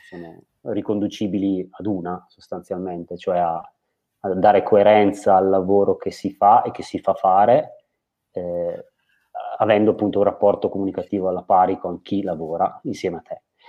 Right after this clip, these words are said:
È chiaro che non va sempre tutto bene, nel senso non è che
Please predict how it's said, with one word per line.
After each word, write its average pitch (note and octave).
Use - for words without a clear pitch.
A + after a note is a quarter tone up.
È F2+
chiaro F#2
che -
non E2
va F#2
sempre F2
tutto E2
bene, E2
nel E2
senso E2
non D#2+
è E2+
che E2